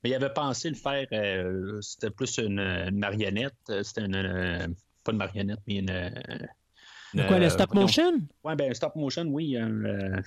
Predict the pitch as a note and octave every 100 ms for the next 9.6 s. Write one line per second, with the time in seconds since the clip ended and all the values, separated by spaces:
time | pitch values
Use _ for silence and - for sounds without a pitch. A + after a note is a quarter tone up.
0 | - _ - B2+ B2+ A#2+ C3+ C#3 B2 F3+
1 | C3 D3+ C#3 A#2+ G#2+ G#2 - G#2 G2 F#2+
2 | G2 - _ G#2 G#2 G#2 A#2+ A2 G#2 C#3+
3 | C3+ - A2+ G2+ G2 D#3 - G2 F#2+ -
4 | C#3 D3+ E3 E3 D3+ G#3 G#3 F3 - G3
5 | F#3 E3+ D#3 D#3+ F#3+ F3 C#3+ C#3 - C3+
6 | A#2+ A#2 A2+ A2 A2+ C#3 A3 A3 F3+ E3
7 | G#3+ F3+ C#3+ D3 C3+ C#3+ F#3 F3+ D#3+ C#3+
8 | G#3 A3+ D3 C3 D3 C3+ B2+ B2+ B2 C3
9 | C3+ - - G#3+ - C#3